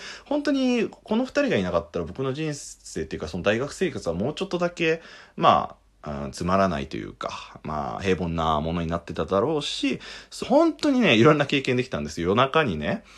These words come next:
フリーマーケットを開こうっつって、大学のカフェテリアみたいなところで、あの、物を売りさばいたりとかしたんですよ。夜中の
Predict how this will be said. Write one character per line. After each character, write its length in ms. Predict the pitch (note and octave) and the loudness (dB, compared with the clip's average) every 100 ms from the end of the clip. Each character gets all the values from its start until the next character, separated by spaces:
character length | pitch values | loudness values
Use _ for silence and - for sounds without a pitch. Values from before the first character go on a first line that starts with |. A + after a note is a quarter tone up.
| - - - - | -20 -20 -16 -4
フ 80 | G2 | 2
リ 120 | A#2+ | 4
ー 40 | |
マ 100 | C3 | 4
ー 40 | A2+ | 4
ケ 100 | D#2 | -2
ッ 40 | |
ト 160 | - A#1+ | -8 -6
を 20 | |
開 180 | F2 E2 | -2 0
こ 120 | F#2 | -2
う 20 | |
っ 40 | D2+ | -4
つ 120 | - | -8
っ 20 | |
て、 240 | - D2+ C#2 | -6 -4 -2
大 180 | D#2+ F2+ | -2 -2
学 180 | F2 | -2
の 80 | F2+ | -4
カ 140 | E2+ F2+ | -4 0
フ 60 | |
ェ 60 | G2+ | 0
テ 100 | A2 | 0
リ 60 | |
ア 40 | D#2+ | -2
み 80 | D2+ | -4
た 80 | |
い 20 | D2 | -6
な 80 | |
と 60 | D2+ | -6
こ 80 | F#2 | -2
ろ 100 | F#2 | -2
で、 440 | G2 G2+ C#2+ C2 - | 2 2 2 -2 -6
あ 100 | D2 | -6
の、 320 | C#2+ A#1+ - | -6 -8 -10
物 240 | - F2 F2+ | -6 -2 0
を 400 | F2 F#2+ - - - - | 2 2 0 -4 -16 -6
売 80 | F#2 | -4
り 60 | F#2+ | 2
さ 120 | A2 | 4
ば 80 | G#2+ | 4
い 60 | |
た 80 | F#2 | 4
り 60 | C2+ | -6
と 80 | |
か 80 | - | -6
し 80 | - | -2
た 120 | A3+ | 2
ん 60 | C3+ | 2
で 80 | - | 2
す 140 | - | -4
よ。 160 | - - - - - - | -6 -10 -20 -20 -12 0
夜 100 | G2 | 6
中 260 | C3+ C3+ | 8 10
の 260 | B2+ B2+ | 10 8